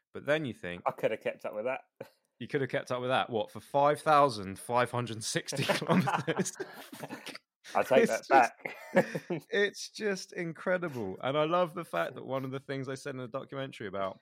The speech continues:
Speaker 1: how, um, the U C I was going to look to tackle doping was to make the Tour de France shorter. <laughs> So it was a bit easier, so
Speaker 2: Yeah.
Speaker 1: people wouldn't be forced to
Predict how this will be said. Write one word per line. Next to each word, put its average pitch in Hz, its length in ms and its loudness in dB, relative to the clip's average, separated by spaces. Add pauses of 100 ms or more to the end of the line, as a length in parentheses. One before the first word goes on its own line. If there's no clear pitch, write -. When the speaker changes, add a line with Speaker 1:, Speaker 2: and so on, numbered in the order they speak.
Speaker 1:
how, 113 420 -2
um, 107 340 -4 (160)
the 110 120 -6
U 113 120 -6
C 123 200 -8
I 117 140 0
was 104 140 -4
going 101 260 -8
to 98 280 -10 (400)
look 110 280 -4
to - 120 -20
tackle 110 460 -10
doping 113 500 -8 (180)
was 104 140 -14
to 117 100 -12
make 120 220 -6
the 113 80 -14
Tour 123 240 -8
de 117 80 -8
France 113 320 -8
shorter. 123 580 -6 (140)
<laughs> 202 60 -6 (320)
So 160 300 -2
it 180 160 0
was 185 160 -4
a 175 60 -8
bit - 260 0
easier, 123 520 -4 (240)
so 139 140 -2
Speaker 2:
Yeah. 151 160 -2
Speaker 1:
people 170 340 0
wouldn't 156 300 -4
be 123 140 -4
forced - 440 -6
to 117 100 -14